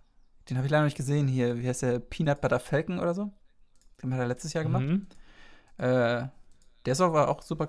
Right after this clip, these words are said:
Speaker 1: cool sein. Den will ich auf jeden Fall noch mal sehen. Und, äh, da hab ich direkt auch noch gesehen, der macht jetzt auch grad einen Film, irgendwie, wo er seine, wo er seine Kindheit aufarbeitet.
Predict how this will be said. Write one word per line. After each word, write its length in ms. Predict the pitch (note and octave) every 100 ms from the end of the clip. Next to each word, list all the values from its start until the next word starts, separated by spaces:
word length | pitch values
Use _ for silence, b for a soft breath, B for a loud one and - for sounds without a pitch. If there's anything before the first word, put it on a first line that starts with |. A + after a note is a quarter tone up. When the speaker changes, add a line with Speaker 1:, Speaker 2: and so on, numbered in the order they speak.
| -
Speaker 1:
cool 100 | E3
sein. 300 | F#3 G3 G3
Den 80 | -
will 60 | D3+
ich 100 | D3+
auf 180 | D3 -
jeden 140 | C3+
Fall 120 | -
noch 80 | D3
mal 80 | D3+
sehen. 260 | D3 E3+ F3 - B B B B
Und, 220 | - C#3 C#3+
äh, 440 | B2+ C3 C3 -
da 100 | A2+
hab 60 | C#3
ich 100 | D#3
direkt 220 | - D#3+
auch 80 | D#3
noch 120 | D3+
gesehen, 340 | D#3 C#3+ D#3 D#3
der 100 | C#3+
macht 200 | D3+ -
jetzt 140 | C#3
auch 140 | C#3 -
grad 180 | -
einen 80 | D3
Film, 460 | C#3+ - D3 D#3+ F3
irgendwie, 380 | D3 D3 D3 C#3+
wo 200 | C#3 D3+
er 100 | D3
seine, 680 | C#3+ C3+ C#3 C3+ C3+ C#3+ D3 -
wo 80 | B2+
er 60 |
seine 180 | C3+ C3+
Kindheit 400 | - E3+ F3+ G#3
aufarbeitet. 580 | F3+ - F3+ F3 F#3 A3